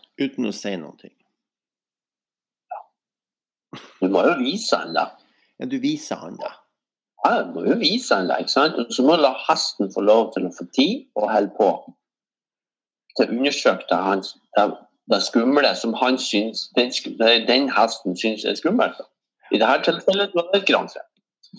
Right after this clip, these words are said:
Speaker 1: Spennende.
Speaker 2: Og sånn er det. Det er forskjell på hestene, og akkurat som det er forskjell på folk. Og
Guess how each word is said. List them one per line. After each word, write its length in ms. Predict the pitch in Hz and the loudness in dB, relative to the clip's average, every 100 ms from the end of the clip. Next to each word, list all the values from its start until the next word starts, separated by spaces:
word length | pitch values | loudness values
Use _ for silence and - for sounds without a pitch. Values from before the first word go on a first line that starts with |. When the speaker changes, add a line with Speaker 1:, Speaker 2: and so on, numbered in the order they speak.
| - - - _ _ _ _ _ _ _ _ | -18 -16 -20 _ _ _ _ _ _ _ _
Speaker 1:
Spennende. 400 | - - 185 214 | -20 -14 -6 0
Speaker 2:
Og 80 | - | 2
sånn 240 | 220 233 226 | 2 2 4
er 160 | 226 | 4
det. 120 | 175 131 | 4 2
Det 80 | 151 | 0
er 140 | 165 - | 2 2
forskjell 380 | - 196 202 196 - | 4 6 4 2 4
på 100 | 127 117 | 4 4
hestene, 760 | 127 151 - - 175 170 165 151 135 | 2 0 0 0 2 0 -2 -2 2
og 200 | 113 120 | 4 4
akkurat 320 | 147 190 175 - | 4 4 2 -2
som 220 | 165 151 | -2 2
det 100 | 139 | 2
er 200 | 135 127 | 2 0
forskjell 480 | 127 127 - 127 120 117 | -2 -2 0 2 0 -2
på 100 | 113 | 2
folk. 240 | 180 - - - _ - | 4 4 -4 -14 _ 0
Og 80 | - | 2